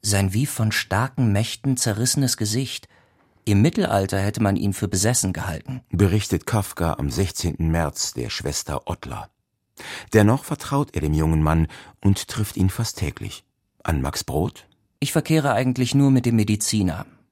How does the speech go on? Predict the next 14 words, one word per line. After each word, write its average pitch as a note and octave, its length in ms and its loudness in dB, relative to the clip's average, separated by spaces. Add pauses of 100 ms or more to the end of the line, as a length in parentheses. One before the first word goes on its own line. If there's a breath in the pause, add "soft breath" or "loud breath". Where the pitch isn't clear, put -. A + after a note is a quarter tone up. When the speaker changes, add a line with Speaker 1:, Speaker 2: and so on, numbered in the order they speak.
(140)
Speaker 1:
Alles A2+ 240 2
andere A2+ 300 4
ist G2 140 -2
nebenbei. F#2 500 -4 (680)
Will G#2 220 4
jemand C3+ 340 2
etwas - 300 0
von C3 220 4
mir, C3 340 4
sagt A#2 260 2
er - 80 -2
es - 80 -2
dem B2+ 140 0
Mediziner. B2+ 640 0